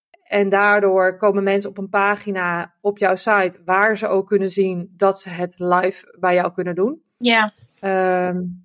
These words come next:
Speaker 1: onder het kopje, "Vind je dit spannend om zelf te doen? Je kunt het ook bij mij doen." Ehm, dat zou kunnen. En dan ben ik nog even benieuwd, eh, wat,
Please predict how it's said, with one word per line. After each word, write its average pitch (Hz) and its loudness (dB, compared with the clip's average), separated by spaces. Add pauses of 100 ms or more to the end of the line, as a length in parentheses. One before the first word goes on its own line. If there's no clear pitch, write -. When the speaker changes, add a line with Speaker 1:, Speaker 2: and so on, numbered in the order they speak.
(120)
Speaker 1:
onder 185 -2
het 180 0
kopje, 175 2
"Vind 180 -4
je 180 -2
dit 170 -2
spannend 175 -2
om 165 -6
zelf 170 2
te 170 -12
doen? 165 -4
Je 165 -12
kunt 170 -2
het 160 -8
ook 151 -4
bij 160 -2
mij 160 2
doen." 330 0 (640)
Ehm, 190 0 (680)
dat 214 0
zou 220 -2
kunnen. 247 2 (160)
En 220 -4
dan 226 2
ben 247 2
ik 247 0
nog 247 -2
even 247 -2
benieuwd, 247 -2 (140)
eh, 226 4
wat, 240 0